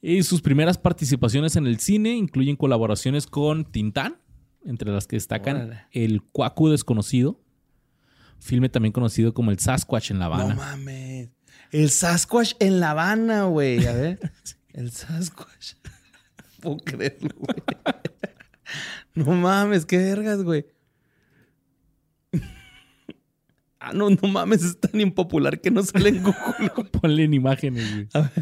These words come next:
Speaker 2: ver, <laughs> en imágenes sí tiene que salir algo, ¿no? Pero lo-, <laughs> pues a menos que sea esta, güey, ¿no? Pero no creo,
Speaker 1: O ponle
Speaker 2: güey.
Speaker 1: mejor, ponle el cuacu desconocido.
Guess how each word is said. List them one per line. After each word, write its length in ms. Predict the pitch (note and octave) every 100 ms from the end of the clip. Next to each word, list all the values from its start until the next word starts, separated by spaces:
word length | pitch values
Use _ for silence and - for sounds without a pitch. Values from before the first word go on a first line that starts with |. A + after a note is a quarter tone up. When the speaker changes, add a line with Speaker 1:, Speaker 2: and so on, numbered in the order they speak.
| - - C#3+ -
Speaker 2:
ver, 0 |
<laughs> 320 | F3+ C#3 D3
en 80 | C#3
imágenes 320 | C3 D#3 E3
sí 60 | D#3
tiene 140 | D#3
que 60 | E3
salir 240 | E3 C#3+
algo, 280 | A#2 C#3 A#2+
¿no? 200 | B2+ E3+
Pero 120 | C3
lo-, 160 | A#2+ B2+ _ _ _ _ _ -
<laughs> 1120 | D3 - - - _ _ _ _ _ _ -
pues 160 | C3
a 60 | B2
menos 240 | A#2+ D3+
que 100 | D3+
sea 180 | B2+ C3
esta, 380 | C3 C#3+ - E3+
güey, 200 | D#3 D3+
¿no? 180 | E3 F#3+
Pero 220 | D3+ C3+
no 180 | C3 D3+
creo, 360 | - - -
Speaker 1:
O 60 | A#2
ponle 260 | D#3+ A2 A2+
Speaker 2:
güey. 80 |
Speaker 1:
mejor, 400 | A#2+ A2+ - A2+
ponle 440 | - A#2 A2+ A#2 A#2+
el 160 | G2
cuacu 400 | - C3 B2 -
desconocido. 720 | C3+ B2+ B2 G#2+ - A2+ G#2